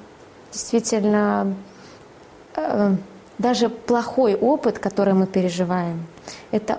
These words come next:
опыт нашей жизни, кото-, из которого мы выносим какие-то, эм, выводы, да, у нас есть, и мы ими делимся, и они также могут менять и жизнь других людей. Хотелось еще вот спросить, что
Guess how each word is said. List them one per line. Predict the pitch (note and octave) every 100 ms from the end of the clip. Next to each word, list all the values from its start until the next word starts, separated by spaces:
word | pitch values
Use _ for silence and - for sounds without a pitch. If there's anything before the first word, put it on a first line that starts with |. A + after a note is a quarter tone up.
| -
опыт | G3 F#3+ F3+ - -
нашей | F#3+ F#3+ G3
жизни, | F#3 A3 A3 F#3
кото-, | F3+ F#3+ G#3+
из | G3+ G3
которого | G3+ G3 G3
мы | F#3+
выносим | F#3+ F#3+ F#3+ F#3+ F#3 F3+
какие-то, | F#3 - F3+ F3+ F#3 F3+ F3 F#3 G3 - - - - - -
эм, | G#3 F3+ F3 E3+ E3+ E3+ E3+ D#3+ - - - -
выводы, | F#3 F3 C4+ A3 G3+
да, | E3+ F#3 G#3+ -
у | F#3
нас | F#3 -
есть, | F3+ F#3 F3+ - -
и | G3
мы | G3+ G#3 - -
ими | A3 G#3
делимся, | F#3+ G#3+ A3+ G#3+ G3 -
и | F3
они | F3+ F3+ F#3+ F3+ -
также | F#3+ F3+ F3+
могут | F3+ F3+ F3+
менять | F3+ F3+ F3+ - - - -
и | F#3+
жизнь | F3+ F#3+
других | F3+ F#3 F#3 -
людей. | G3 F#3+ F3 - - - -
Хотелось | A3+ C#4 B3 - C4+
еще | A#3 - A#3+ A#3
вот | G#3 G#3
спросить, | - F#3+ G#3+ -
что | - G3+ F#3+